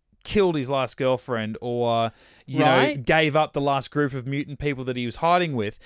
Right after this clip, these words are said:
Speaker 1: something that would absolutely change their situation. Like the fact that
Speaker 2: And
Speaker 1: he
Speaker 2: it's
Speaker 1: robbed
Speaker 2: even
Speaker 1: the store.
Speaker 2: said, the, um, the, the computer chick. Now, what's her name? I keep wanting to say Cypher, but it's not. It's something else, like her code name.
Speaker 1: Oh, it's lost on me, yeah.
Speaker 2: Yeah.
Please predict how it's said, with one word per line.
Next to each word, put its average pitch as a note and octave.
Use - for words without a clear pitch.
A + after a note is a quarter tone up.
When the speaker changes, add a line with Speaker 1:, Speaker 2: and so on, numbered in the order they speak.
Speaker 1:
something G#3+
that D3+
would E3
absolutely E3
change D#3
their C#3+
situation. B2+
Like B2+
the C#3+
fact -
that G#3
Speaker 2:
And A3+
Speaker 1:
he -
Speaker 2:
it's A#3
Speaker 1:
robbed D3+
Speaker 2:
even A#3+
Speaker 1:
the B3+
store. C#3+
Speaker 2:
said, C3
the, F3
um, F3
the, F3
the F3
computer G3+
chick. -
Now, C3
what's D#3+
her F3
name? F3+
I B2+
keep G3
wanting F#3+
to -
say D3
Cypher, C#3
but A2
it's -
not. B2
It's -
something A#2
else, -
like A2+
her A2+
code B2
name. F#2
Speaker 1:
Oh, A2+
it's -
lost A#2
on A2+
me, A2
yeah. A2
Speaker 2:
Yeah. C3+